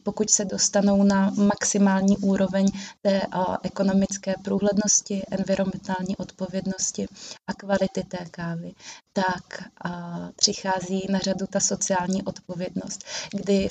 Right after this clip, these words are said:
farmář přechází už z té své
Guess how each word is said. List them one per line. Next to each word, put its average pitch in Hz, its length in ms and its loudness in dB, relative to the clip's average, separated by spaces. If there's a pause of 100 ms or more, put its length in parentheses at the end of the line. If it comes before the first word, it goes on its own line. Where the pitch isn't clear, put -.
farmář 190 480 2 (100)
přechází 190 840 -2
už - 280 -2 (200)
z - 160 -4
té 196 240 4
své 196 300 2